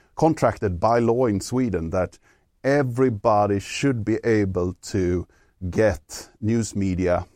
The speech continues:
uh, in this country. So we are working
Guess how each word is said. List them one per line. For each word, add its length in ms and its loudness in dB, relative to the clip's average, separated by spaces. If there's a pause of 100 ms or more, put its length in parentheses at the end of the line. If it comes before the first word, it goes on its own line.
(520)
uh, 300 -6 (100)
in 180 -6
this 200 -8
country. 380 -8 (440)
So 600 0
we 120 2
are 80 4
working 600 0